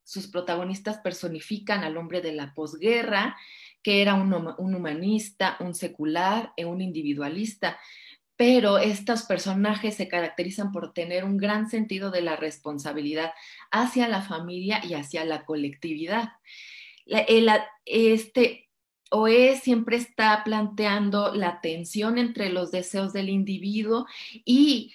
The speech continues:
su deber ante la sociedad, y esta es como una esencia de, de su, de su proyecto literario de manera amplia. Sus protagonistas a menudo se ven enfrentados a una serie de circunstancias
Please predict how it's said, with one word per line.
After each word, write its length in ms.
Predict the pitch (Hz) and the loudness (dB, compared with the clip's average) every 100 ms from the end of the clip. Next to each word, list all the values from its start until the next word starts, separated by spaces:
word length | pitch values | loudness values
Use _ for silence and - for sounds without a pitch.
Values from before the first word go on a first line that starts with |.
| _ | _
su 260 | - - 220 | -14 0 2
deber 360 | 196 196 220 247 | 2 2 4 4
ante 280 | 254 226 | 2 2
la 160 | 160 147 | -2 -4
sociedad, 720 | 143 143 - 156 170 247 254 | -8 -12 -8 -6 -4 -2 -2
y 100 | 196 | 0
esta 180 | 208 208 | -2 -2
es 100 | 226 | -6
como 220 | - 180 170 | -6 -6 -2
una 180 | 220 277 | 0 0
esencia 640 | 269 - 208 220 226 214 | -2 -4 -2 -2 -2 -2
de, 220 | 180 143 | 0 -2
de 120 | - 156 | -4 -8
su, 480 | - 160 143 139 139 - - - | -6 -6 -6 -6 -10 -20 -20 -10
de 80 | 180 | -8
su 180 | 180 - | -8 -4
proyecto 460 | 175 180 190 214 | -4 -2 -6 -4
literario 520 | 202 170 151 156 180 | -4 -4 -4 -4 -4
de 100 | 175 | -4
manera 460 | 147 143 151 175 180 | -4 -4 -4 -4 -4
amplia. 560 | - 208 226 185 160 143 - - - - | -2 -2 -2 0 -2 -2 -8 -20 -20 -20
Sus 240 | - 220 202 | -4 -4 -2
protagonistas 1040 | 220 220 214 208 214 254 247 - 226 247 | -2 2 4 6 6 6 4 2 2 2
a 80 | 202 | 0
menudo 320 | 190 196 220 | 0 0 -2
se 160 | 220 175 | -2 -2
ven 160 | 190 | -2
enfrentados 920 | 208 202 185 151 151 196 190 185 190 170 | -2 -4 -4 -8 -4 0 2 0 -2 -4
a 60 | |
una 180 | 170 180 | -6 -8
serie 260 | - 180 196 | -8 -6 -6
de 120 | 151 | -6
circunstancias 960 | - 143 - 143 143 185 180 185 190 | -10 -12 -8 -8 -6 -6 -6 -2 -2